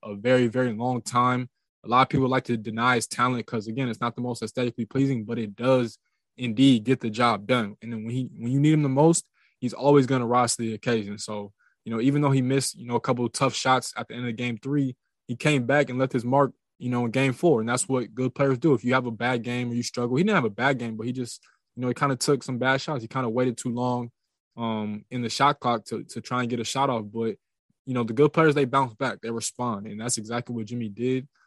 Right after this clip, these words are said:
And again, <laughs> I, I, I can't say it enough. He's that dude. Like,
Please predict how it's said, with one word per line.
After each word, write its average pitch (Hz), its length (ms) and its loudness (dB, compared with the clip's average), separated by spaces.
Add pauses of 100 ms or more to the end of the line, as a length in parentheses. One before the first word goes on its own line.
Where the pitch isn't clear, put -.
(280)
And 113 460 -6 (140)
again, 135 280 -2
<laughs> 113 60 -2
I, - 100 -10
I, 120 160 -6 (180)
I 120 80 -4
can't 151 240 0
say 147 100 -2
it 143 60 -2
enough. 147 200 -2
He's 139 220 0
that 117 300 0
dude. 127 280 4
Like, 104 240 -6